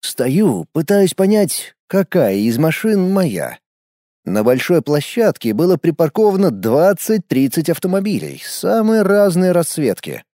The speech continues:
Выглядели они практически так же, как и в моем мире, только без колес.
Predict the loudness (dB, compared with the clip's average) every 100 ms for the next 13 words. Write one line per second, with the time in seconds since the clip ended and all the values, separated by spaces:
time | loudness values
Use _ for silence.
0 | _ _ _ _ -4 0 0 2 2 2
1 | 2 2 2 0 0 -2 -4 -6 -4 -2
2 | -4 0 -2 0 0 0 0 -2 0 0
3 | 2 2 2 0 -2 -4 -8 -12 _ 2
4 | 2 2 0 0 0 -2 -4 -8 -12